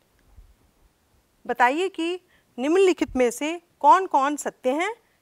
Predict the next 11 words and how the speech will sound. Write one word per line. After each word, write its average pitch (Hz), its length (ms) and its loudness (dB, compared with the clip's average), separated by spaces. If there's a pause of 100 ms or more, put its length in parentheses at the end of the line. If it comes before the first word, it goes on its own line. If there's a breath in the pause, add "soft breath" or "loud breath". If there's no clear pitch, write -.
(120)
या 330 120 -6
असत्य - 480 -6
हैं। 185 240 -14 (500)
कारण 269 320 2
सहित 302 460 -8
अपने 285 260 -4
उत्तर 220 340 -4
की 427 160 -4 (360)
पुष्टि 277 300 -2
कीजिए। 185 420 -12 (840)
sine 269 360 -6